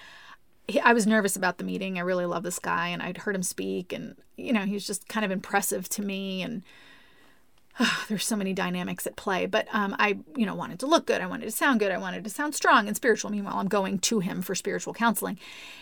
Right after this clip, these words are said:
and, um, and he could feel it. And I was self-conscious, and my energy was being pulled away from being present. I couldn't be totally present with him because I was too concerned with how I was being perceived.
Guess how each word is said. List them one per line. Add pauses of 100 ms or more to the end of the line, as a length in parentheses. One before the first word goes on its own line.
(220)
and,
um,
and
he
could
feel
it. (560)
And
I
was
self-conscious, (100)
and
my
energy
was
being
pulled
away
from
being
present.
I
couldn't
be
totally
present
with
him
because
I
was
too
concerned
with
how
I
was
being
perceived.